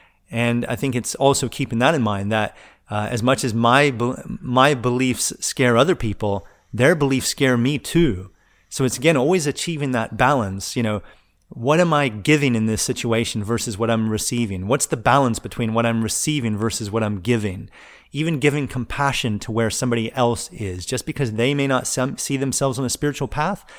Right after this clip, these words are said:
doesn't mean they're not on a spiritual path. So it's really having that intimate awareness of where am I at on that spectrum of receiving versus giving. I'm receiving so much in my life. I've received so many good things.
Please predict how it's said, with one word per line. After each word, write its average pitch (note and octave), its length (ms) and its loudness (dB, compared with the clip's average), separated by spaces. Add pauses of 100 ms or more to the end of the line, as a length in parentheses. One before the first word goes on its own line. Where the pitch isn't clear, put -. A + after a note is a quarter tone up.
(260)
doesn't C#3+ 360 2
mean D3 240 0
they're B2+ 140 2
not B2+ 180 4
on G#2+ 120 2
a G2 60 -4
spiritual G#2+ 400 -4
path. F#2+ 480 -8 (840)
So A#2 500 4 (640)
it's - 220 -4
really C#3 220 2
having C3+ 220 2
that A2+ 300 0
intimate C#3 500 -4 (240)
awareness B2 520 2
of G#2 140 -2
where C3+ 200 2
am C#3+ 120 0
I B2+ 160 2
at A#2+ 280 0
on A2+ 140 -2
that A2 160 -4
spectrum - 480 -4
of G2+ 160 -4
receiving G#2 560 -4
versus G2+ 360 -6
giving. G2 500 -6 (440)
I'm C3+ 220 0
receiving C3 460 -2
so B2+ 260 0
much B2 300 -2
in A2+ 40 -4
my G2 140 -4
life. F#2+ 300 -8
I've A2+ 80 -2
received A2 380 -6
so C3 120 -4
many B2+ 200 0
good A2+ 180 -2
things. G2 480 -4